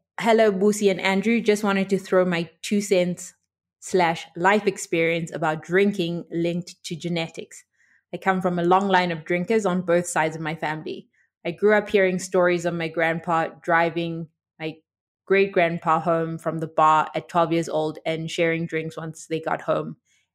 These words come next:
And the apple didn't fall far from the tree, as my dad was a really bad alcoholic for at least twenty years,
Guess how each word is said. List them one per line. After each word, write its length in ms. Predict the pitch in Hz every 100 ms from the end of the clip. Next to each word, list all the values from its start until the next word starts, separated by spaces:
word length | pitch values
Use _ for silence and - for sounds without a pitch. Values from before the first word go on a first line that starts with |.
| _ -
And 400 | 165 165 165 143
the 220 | 170 165
apple 380 | 185 190 202 196
didn't 380 | 190 180 175 170
fall 220 | - 165
far 240 | 165 160 160
from 240 | 170 160
the 80 | 156
tree, 400 | - 151 151 -
as 140 | 160
my 140 | 160 156
dad 420 | 170 160 160 151
was 140 | 160
a 80 | 156
really 320 | 151 160 160
bad 320 | 160 156 156 - _ -
alcoholic 680 | 160 160 147 160 156 151
for 120 | - 160
at 100 | 156
least 260 | 151 -
twenty 340 | - 160 - 156
years, 460 | 151 - - -